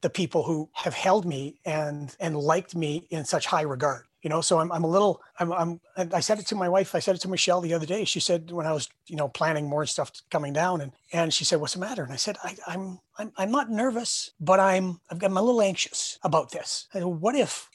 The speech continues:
I don't have it anymore? What if, what if what was happened in Edmonton as far as the fans not liking me and,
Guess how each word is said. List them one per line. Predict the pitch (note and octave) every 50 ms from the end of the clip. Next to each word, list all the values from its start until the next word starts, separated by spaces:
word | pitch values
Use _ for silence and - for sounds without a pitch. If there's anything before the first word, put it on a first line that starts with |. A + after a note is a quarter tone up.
| _ -
I | - F3+
don't | D3+ F#3 G3 A3
have | - - F3+ D#3 D3
it | D3+ C3
anymore? | C#3+ C3+ B2 B2+ C3 C3 - - - - -
What | - F3 G#3 C#4
if, | C4 - - -
what | G3 E3 F3 A3+
if | C#4+ B3+ - - - - F3
what | F3 E3 E3+
was | E3+ -
happened | - F#3 F3 - G3+ E3+
in | E3+ D#3
Edmonton | D3+ C#3+ C#3+ D3+ D3 - - E3 D3
as | C#3 -
far | - E3+ D#3+
as | D3 B2+
the | C#3
fans | - D#3+ D3+ D3+ -
not | D#3 D3+ D3
liking | D3 D3+ C#3+ - E3 D3
me | D3 D3+ C#3+
and, | C#3 C#3